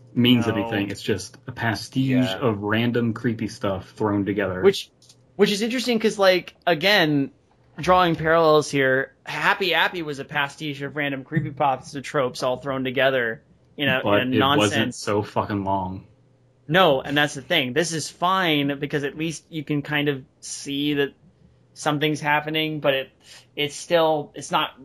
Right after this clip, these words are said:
Speaker 2: it's not effective, but at least it's something.
Speaker 1: I kept
Speaker 2: You
Speaker 1: asking
Speaker 2: know?
Speaker 1: him, "What's wrong?" He just shook his head slowly, and then he said, "Son, you're a dis-a-fucking-pointment, and we're institutionalizing you.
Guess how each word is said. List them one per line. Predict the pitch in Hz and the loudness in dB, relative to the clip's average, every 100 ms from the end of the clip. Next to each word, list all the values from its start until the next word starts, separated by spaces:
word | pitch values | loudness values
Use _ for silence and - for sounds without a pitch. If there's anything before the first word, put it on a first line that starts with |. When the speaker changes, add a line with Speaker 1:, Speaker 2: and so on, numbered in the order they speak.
| - | -18
Speaker 2:
it's | 139 | -6
not | 185 180 | 0 2
effective, | 135 - 214 220 156 131 | 2 2 0 2 0 2
but | 135 | -2
at | 131 | -2
least | 139 180 - | 0 -2 0
it's | 156 - - - _ | -2 -2 -10 -12 _
something. | - - 143 165 - - 98 101 - - - - - - - | -8 -2 0 0 -4 -14 -12 -12 -12 -16 -20 -20 -20 -18 -10
Speaker 1:
I | |
kept | - 170 156 | -2 0 2
Speaker 2:
You | |
Speaker 1:
asking | 147 147 127 | 2 4 4
Speaker 2:
know? | 110 | 4
Speaker 1:
him, | 98 95 _ _ _ _ | 4 -2 _ _ _ _
"What's | - 160 | -8 -4
wrong?" | 127 123 151 101 92 - - _ _ - | 2 6 6 4 -2 -8 -18 _ _ -2
He | 127 | 0
just | 120 117 | 2 0
shook | - 127 | 0 2
his | 135 - | 2 4
head | 113 104 | 2 2
slowly, | - 117 135 101 98 - - _ _ _ - | 0 4 4 2 -2 -10 -18 _ _ _ -10
and | 104 | 0
then | 110 | 2
he | 120 | 2
said, | 98 113 104 95 - - _ _ _ - | 2 0 0 -2 -12 -20 _ _ _ -18
"Son, | - 127 123 135 143 - - _ _ _ | -2 0 2 2 -2 -8 -20 _ _ _
you're | 113 104 | -4 -2
a | 90 | -2
dis-a-fucking-pointment, | 90 120 - - - 120 113 107 131 120 98 95 - | -2 -2 0 -2 -2 0 0 2 2 2 2 -2 -2
and | 110 | -2
we're | 101 | -2
institutionalizing | 117 127 - - 127 113 107 98 95 98 98 90 | 0 -2 -4 -2 0 0 0 2 2 0 0 -2
you. | 87 90 | -2 -6